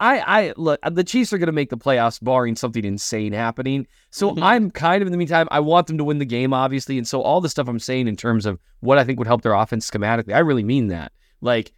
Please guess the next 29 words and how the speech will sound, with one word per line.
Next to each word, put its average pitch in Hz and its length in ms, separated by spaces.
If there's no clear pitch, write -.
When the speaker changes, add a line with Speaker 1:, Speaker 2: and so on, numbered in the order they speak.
Speaker 1:
yeah, 190 160
let's 170 200
run 214 140
a 170 40
ton 175 220
of 156 60
twelve 160 260
personnel 143 540
where 131 160
Rashee 131 280
Rice 151 240
is 117 120
one 135 100
of 131 60
the 135 80
only 139 160
receivers 147 360
on 123 100
the 117 80
field 127 220
because 123 600
why 107 280
not 160 280
do 123 140
it 117 100
that 107 200
way? 90 220
Like, 120 280
let's 139 460